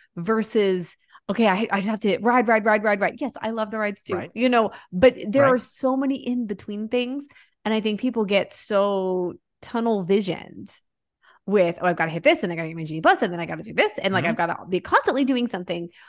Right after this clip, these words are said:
Speaker 1: Well, sometimes just walking the streets of, like, Hollywood Studios or, you know,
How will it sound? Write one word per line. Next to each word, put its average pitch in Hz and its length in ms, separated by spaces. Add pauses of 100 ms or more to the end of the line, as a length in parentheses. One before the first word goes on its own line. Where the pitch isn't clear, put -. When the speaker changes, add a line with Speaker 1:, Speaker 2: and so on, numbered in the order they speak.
(260)
Speaker 1:
Well, 240 360
sometimes 330 580
just 277 240 (460)
walking 175 540
the 196 60
streets - 540 (460)
of, 170 400 (160)
like, 170 380 (260)
Hollywood 269 340
Studios - 540
or, 196 580
you 220 100
know, 185 220